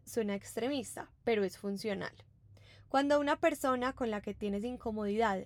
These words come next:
lo percibe y quiere arreglar al instante, está bien, pero la otra reacción es excusar y señalar, y ahí no es. En los lugares pasa igual, pero es más sencillo porque no hieres a los demás, solo a ti,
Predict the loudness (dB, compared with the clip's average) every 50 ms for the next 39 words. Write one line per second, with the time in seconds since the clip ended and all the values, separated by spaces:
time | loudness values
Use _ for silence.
0 | -8 -8 -6 -6 -4 -4 -4 -4 -4 -4 -2 -2 0 0 0 -2 -4 -4 -8 -10
1 | -10 -4 -2 0 2 2 2 2 2 2 2 2 0 0 0 0 -2 -2 -4 -4
2 | -6 -4 0 0 0 0 0 -2 -2 -2 -2 -2 -2 -4 -4 -6 -6 -6 -4 -2
3 | -2 -2 -2 -4 -6 -14 -20 -20 -20 -20 -20 -14 -2 4 6 6 8 8 6 6
4 | 6 4 2 4 4 4 4 2 0 -2 0 2 2 2 2 0 -2 -4 -4 -4
5 | -4 -6 -8 -10 -8 -6 -6 -2 2 4 4 4 4 2 -4 -8 -10 -10 -8 -4
6 | -4 -2 -2 -2 -2 0 0 0 -2 -2 -6 -12 -20 -20 -10 -4 -2 0 2 2
7 | 2 0 0 -2 -2 -4 -6 -8 -12 -18 -20 -20 -20 -20 -20 -20 -20 -20 -20 -20
8 | -10 -4 0 4 6 6 6 6 4 2 6 8 8 8 8 8 6 4 0 -2
9 | 0 0 0 0 2 6 8 8 8 8 4 -2 -12 -20 -20 -20 -10 -4 2 4
10 | 4 4 6 6 4 6 6 4 2 2 6 8 8 8 6 4 -2 -4 -2 -4
11 | -4 -2 -2 -2 -2 0 2 2 2 2 2 2 2 2 2 0 0 2 2 2
12 | 2 0 -2 -10 -20 -20 -20 -20 -18 -2 2 4 6 8 8 8 6 6 2 0
13 | 0 -2 -4